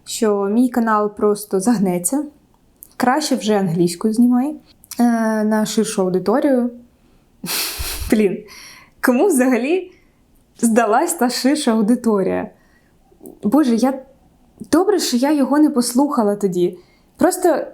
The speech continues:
мені важливо, що мене дивитесь саме ви. Люди, що живуть тут зі мною, в одному просторі, в інформаційному просторі, з одним сеттингом.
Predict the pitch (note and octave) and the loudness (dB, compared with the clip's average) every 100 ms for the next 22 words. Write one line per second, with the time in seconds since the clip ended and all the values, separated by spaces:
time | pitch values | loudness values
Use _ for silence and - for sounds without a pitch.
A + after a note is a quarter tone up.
0 | - _ - A#3 - - - _ _ _ | -20 _ -10 -10 -10 -20 -20 _ _ _
1 | - - _ _ _ - D#4+ F4+ D#4+ B3+ | -20 -20 _ _ _ 2 2 4 2 2
2 | C4+ F4 C#4+ B3 C4+ B3+ - A3 C#4 A#3 | 4 4 2 -2 -2 -2 -4 0 2 2
3 | C#4 C#4 B3 - A#3 A3+ G3+ G#3+ F#3 F3 | 2 0 -2 0 2 2 0 0 0 -2
4 | - _ _ - - G#3+ D4 A#3+ A#3 A#3 | -8 _ _ -6 0 4 4 4 0 -2
5 | G#3+ G#3+ A#3 C#4 C#4 - B3 A#3+ F3+ G3+ | -2 0 0 0 -2 0 4 4 2 2
6 | A3+ G#3 A3 F#3 F#3 G#3 B3+ B3+ C4 A#3+ | 4 4 2 0 0 0 2 0 0 0
7 | A#3 A#3 G3 F#3+ F#3+ F#3 A3 A3 C4 C4 | 0 -2 -2 0 0 0 -2 2 2 2
8 | - A#3+ G#3 G3 G3 F3+ F3+ G3 G3+ A3+ | 2 2 2 -4 0 0 0 0 0 2
9 | B3 A#3+ - B3 A#3 F#3 E3+ F#3+ G3+ | 0 0 0 -2 0 -4 -4 -4 -6